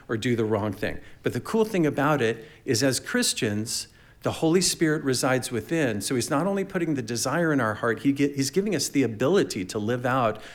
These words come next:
what he's laying on our heart. And so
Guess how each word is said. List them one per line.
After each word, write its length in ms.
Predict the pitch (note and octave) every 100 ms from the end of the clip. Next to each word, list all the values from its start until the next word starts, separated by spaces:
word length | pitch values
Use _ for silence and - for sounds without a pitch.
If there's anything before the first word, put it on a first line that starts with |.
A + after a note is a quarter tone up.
| -
what 160 | - A#2
he's 280 | A#2 G#2+ C#3
laying 320 | B2 B2+ B2
on 160 | A2
our 80 | G2
heart. 440 | F#2 E3 D#3+ - - - - -
And 100 | B2
so 280 | - C3